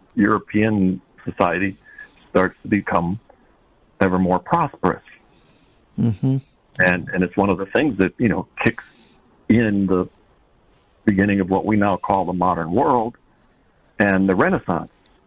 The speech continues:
Speaker 1: the rebirth of, you know, learning and, and, and interest in classical culture. Uh, you need money for these things.
Speaker 2: Right, right.
Speaker 1: Uh, y-, y-, y-,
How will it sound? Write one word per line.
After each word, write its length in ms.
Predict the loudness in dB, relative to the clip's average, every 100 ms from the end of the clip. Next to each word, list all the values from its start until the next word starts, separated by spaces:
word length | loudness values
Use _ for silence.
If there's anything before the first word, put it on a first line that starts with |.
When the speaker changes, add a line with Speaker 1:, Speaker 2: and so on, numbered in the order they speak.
| _
Speaker 1:
the 140 | 0 2
rebirth 540 | 2 2 2 0 -4 -14 -20 _
of, 300 | -2 -2 -4 -4
you 80 | -2
know, 240 | 0 -4 -8
learning 560 | -4 0 2 2 -2 -4
and, 120 | -8 -4 -4 -2
and, 200 | -4 -4
and 180 | -4 -2
interest 340 | 0 -2 -4 -4
in 160 | -4 -4
classical 640 | 0 -2 -2 -6 -6 -6
culture. 500 | -2 -2 -2 -4 -6 -8 -20 -20 -20 -20 -2
Uh, 60 | 0
you 260 | 2 4
need 220 | 4 4 4
money 300 | 4 2 0
for 180 | 0
these 160 | 0 -4 -4
things. 140 | -8 -10 -12 0
Speaker 2:
Right, 260 | 0 0 -6 _ _ -8
right. 240 | -6 -6 -2
Speaker 1:
Uh, 140 | 0 2
y-, 340 | 0 0 -4 -2 -4
y-, 120 | -4 -4
y-, 80 | 0